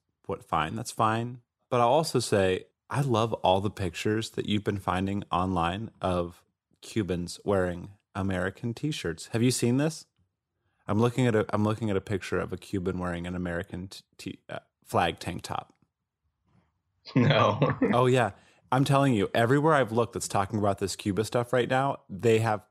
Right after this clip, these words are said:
Speaker 1: they're featuring photos of Cubans. One lady was wearing, like, this, like, tight, like, Lululemon Spank type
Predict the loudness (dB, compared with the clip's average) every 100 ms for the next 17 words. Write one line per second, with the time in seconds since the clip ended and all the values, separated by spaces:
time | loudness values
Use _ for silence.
0 | _ _ _ -2 -2 -2 0 0 2 0
1 | 0 0 2 4 4 0 -2 -8 -8 -12
2 | 0 2 2 0 -8 _ _ _ -2 2
3 | 4 4 4 4 2 -4 -4 -2 2 2
4 | 2 0 -2 -2 -2 -2 -6 -10 -20 _
5 | _ -8 0 2 2 0 0 0 -2 0
6 | 4 4 6 6 6 4 4 2 0 -2
7 | -2 0 2 0 -4 -14 _ -4 -2 -2